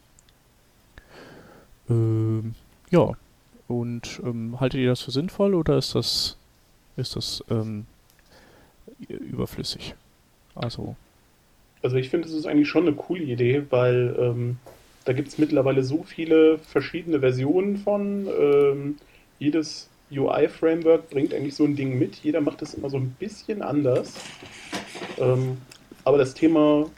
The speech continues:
Speaker 2: sieht man ja dann, ist ja schon sehr beliebt und das ist ja auch, ähm, was, was man relativ häufig dann auch mal für Projekte brauchen kann.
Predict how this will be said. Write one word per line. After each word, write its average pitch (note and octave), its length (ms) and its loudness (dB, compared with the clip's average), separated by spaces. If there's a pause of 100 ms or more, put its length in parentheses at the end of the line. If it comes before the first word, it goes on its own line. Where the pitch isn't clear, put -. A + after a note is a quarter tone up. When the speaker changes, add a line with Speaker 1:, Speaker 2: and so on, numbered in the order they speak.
(200)
Speaker 2:
sieht D3+ 240 -6
man D3 100 2
ja C#3 100 0
dann, C#3+ 220 -2
ist - 180 -8
ja C#3+ 80 -4
schon C#3 320 -4
sehr C#3+ 200 8
beliebt C#3 400 -4
und B2 140 -6
das B2 120 -6
ist - 160 -12
ja C3+ 120 0
auch, B2+ 280 0 (180)
ähm, B2 500 -2 (120)
was, D3 200 -4
was C3+ 120 -6
man C3+ 160 -4
relativ C#3 460 -4
häufig D3 320 0
dann B2+ 160 -6
auch B2 160 -8 (760)
mal B2 300 2
für C3+ 280 0
Projekte C3+ 440 -2
brauchen B2+ 420 6
kann. A#2+ 260 -2